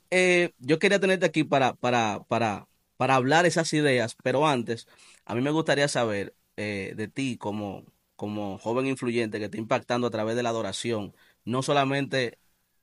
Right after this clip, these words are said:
en la, la comunidad cristiana, sino, eh, en el país completo. Ya tú eres, tú eres una, una figura del país, eh, dominicana. Para ti, en esencia, ¿cómo tú defines la,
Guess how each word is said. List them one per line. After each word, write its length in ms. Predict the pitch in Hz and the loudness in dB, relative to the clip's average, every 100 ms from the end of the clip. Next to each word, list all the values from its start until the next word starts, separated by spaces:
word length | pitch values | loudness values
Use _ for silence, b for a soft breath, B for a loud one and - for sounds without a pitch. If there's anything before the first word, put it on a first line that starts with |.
| _ | _
en 200 | 107 107 | -6 -4
la, 160 | 104 95 | -4 -4
la 120 | 104 | -6
comunidad 420 | 107 110 107 117 | -4 -4 -2 -2
cristiana, 440 | 135 104 135 131 107 | -4 -4 -2 -2 -2
sino, 440 | 101 110 120 113 _ _ _ _ _ - | -4 -4 -4 -6 _ _ _ _ _ -6
eh, 340 | 110 110 101 | -2 -2 -2
en 120 | - 117 | -2 -2
el 120 | 113 | 0
país 220 | 110 120 | 0 0
completo. 420 | 131 110 175 - | -2 0 0 0
Ya 140 | 110 113 | -2 -2
tú 80 | |
eres, 200 | 131 120 | 0 0
tú 100 | - | 2
eres 120 | 123 135 | 2 4
una, 160 | 135 | 2
una 180 | 123 123 | 2 0
figura 360 | - 123 131 123 | 0 2 4 4
del 140 | 120 | 2
país, 440 | 113 123 220 - - _ | 0 0 0 -6 -16 _
eh, 280 | 104 104 98 | -4 -2 0
dominicana. 640 | 107 110 107 123 175 107 - b b b b _ _ _ _ | 0 0 0 2 2 2 -6 b b b b _ _ _ _
Para 240 | 160 160 | 4 4
ti, 200 | 180 208 | 4 4
en 80 | 180 | 6
esencia, 480 | 151 170 135 131 120 | 6 4 4 2 2
¿cómo 260 | 151 170 | 2 2
tú 160 | 160 156 | 2 2
defines 400 | 139 - 127 120 | 2 2 2 4
la, 320 | 110 98 - | 2 0 -6